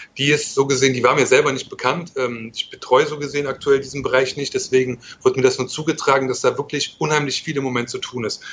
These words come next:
Es gibt andere Portale, die darüber berichten. Ich habe mir das auch mal ein bisschen angeschaut, aber ich habe da mal versucht, einfach mir das so rational wie möglich anzuschauen und einfach mal weg von irgendwelchen Kursfantasien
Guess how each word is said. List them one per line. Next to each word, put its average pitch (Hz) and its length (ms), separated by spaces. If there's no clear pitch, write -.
Es 110 100
gibt - 220
andere 165 280
Portale, 147 440
die 127 100
darüber 127 320
berichten. 135 580
Ich - 80
habe 135 140
mir 147 60
das 131 120
auch 131 80
mal 135 100
ein 127 40
bisschen 131 240
angeschaut, 147 540
aber 120 160
ich 110 100
habe 127 160
da 123 80
mal 120 160
versucht, 123 400
einfach 120 320
mir 117 200
das - 280
so 117 240
rational 127 800
wie 120 300
möglich 135 460
anzuschauen 139 600
und 113 140
einfach 120 300
mal 120 260
weg 131 220
von 127 340
irgendwelchen 127 440
Kursfantasien 139 920